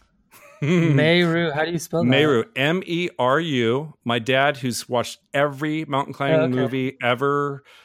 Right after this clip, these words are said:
Speaker 1: made a hundred times that it's the best mountaineering mo-, movie ever made. It's a documentary. It's a true story.
Speaker 2: Okay.
Speaker 1: And, uh,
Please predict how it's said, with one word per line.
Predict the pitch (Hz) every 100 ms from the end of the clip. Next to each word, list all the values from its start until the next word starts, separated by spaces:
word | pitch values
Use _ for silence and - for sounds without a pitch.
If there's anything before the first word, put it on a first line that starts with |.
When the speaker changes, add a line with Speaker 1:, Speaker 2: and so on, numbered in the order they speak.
| _ 120
Speaker 1:
made | 131 135 135 135 127 127
a |
hundred | 110 131 135
times | - 127 123 120 123
that | 113
it's | 117 113
the | 123
best | 107 117 -
mountaineering | 120 - 113 113 110
mo-, | 113 -
movie | 113 117 107 123 107 101 -
ever | 113 117
made. | 110 107
It's | 123 170
a |
documentary. | 147 156 - 135 - 101
It's | 104 -
a |
true | - 117
story. | - 123 113 101 147 - - -
Speaker 2:
Okay. | 165
Speaker 1:
And, | 117 117 -
uh, | -